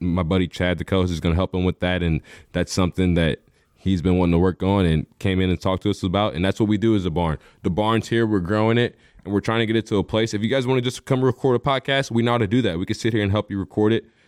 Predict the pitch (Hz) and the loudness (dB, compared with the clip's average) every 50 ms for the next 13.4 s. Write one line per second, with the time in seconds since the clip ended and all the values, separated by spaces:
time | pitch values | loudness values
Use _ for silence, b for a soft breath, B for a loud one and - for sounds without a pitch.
0 | b b b b - 98 95 95 95 98 92 92 - _ - 90 - 110 107 107 | b b b b -2 0 2 2 2 2 0 -2 -8 _ -12 -6 -2 0 0 0
1 | 98 87 107 104 95 87 90 107 107 101 95 - - - 110 110 107 107 101 78 | 0 0 -2 -2 -2 -2 0 0 2 2 0 -2 -2 0 2 2 2 2 2 0
2 | 87 95 87 82 - - - 107 107 101 101 101 104 104 107 107 113 110 b b | 0 0 0 -2 -4 -2 0 0 2 2 2 2 0 0 0 -2 -4 -4 b b
3 | b b b b - 95 98 95 90 87 85 78 71 - _ _ _ _ _ _ | b b b b -4 -2 -2 0 0 0 -2 -2 -4 -8 _ _ _ _ _ _
4 | _ _ _ _ - 170 202 220 190 - - 110 92 85 78 76 - _ 92 98 | _ _ _ _ 0 0 2 2 2 0 -2 -4 -4 -4 -6 -8 -10 _ -2 0
5 | 110 117 90 - 123 139 147 - - - - 117 107 107 - - 117 110 104 - | 0 0 0 -2 -4 -4 -4 -6 -6 -4 -4 -2 -2 -2 -2 0 0 0 0 0
6 | 98 90 78 - - 117 104 113 113 110 - - - - - _ - 90 98 101 | -2 -2 -2 0 -2 0 2 2 0 0 -2 -6 -14 -20 -18 _ -4 -2 0 0
7 | 131 139 143 131 131 - 147 131 - 127 127 123 120 127 120 - 143 139 - - | 0 0 0 0 0 0 -2 -2 -2 -2 -2 0 0 0 -2 0 -2 -4 -4 -4
8 | 92 85 78 - B B B B B B B B - 110 113 107 104 101 95 87 | -4 -4 -4 -4 B B B B B B B B -4 -2 -2 0 0 -2 -2 -4
9 | - 87 - - 110 107 113 113 98 101 113 117 113 - _ - - 95 107 110 | -6 -8 -4 -2 0 2 2 0 0 0 -2 -2 -2 -6 _ -18 -6 -2 0 0
10 | 110 107 110 110 107 101 95 113 110 98 92 80 73 - 90 82 92 98 104 110 | 0 0 0 0 0 2 2 2 2 2 0 -2 -4 -4 -4 -2 0 0 2 2
11 | 113 110 104 104 104 87 104 104 85 92 107 - - 101 - - 101 95 87 - | 2 2 2 0 0 2 0 0 2 0 -2 -2 -4 -10 -6 -2 -2 -2 0 0
12 | 104 104 104 101 98 95 - 110 104 107 110 107 110 - - 87 90 85 87 98 | 0 0 0 0 -2 -4 -2 -2 0 2 2 0 0 -2 -4 -4 -2 0 2 2
13 | 101 104 104 101 95 87 73 | 2 4 4 2 2 0 -2